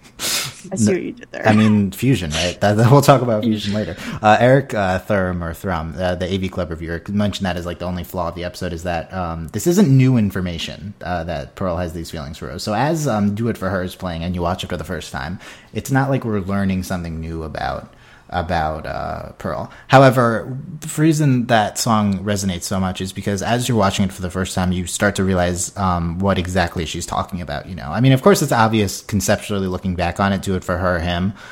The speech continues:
Speaker 2: um, that it's this, um, they're talking about different people and such, but I don't think it's obvious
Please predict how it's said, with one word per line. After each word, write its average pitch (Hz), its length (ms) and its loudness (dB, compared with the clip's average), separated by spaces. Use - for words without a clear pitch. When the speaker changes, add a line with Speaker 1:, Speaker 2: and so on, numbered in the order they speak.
Speaker 2:
um, 92 640 2
that 87 420 0
it's - 380 -10
this, 92 480 -6
um, 82 340 -4
they're 82 80 -8
talking 85 240 -4
about 82 140 -6
different 85 260 -8
people 85 220 -6
and 85 120 -6
such, - 280 -6
but 120 100 -2
I 135 40 2
don't 175 180 4
think 214 100 2
it's 127 100 6
obvious 95 380 4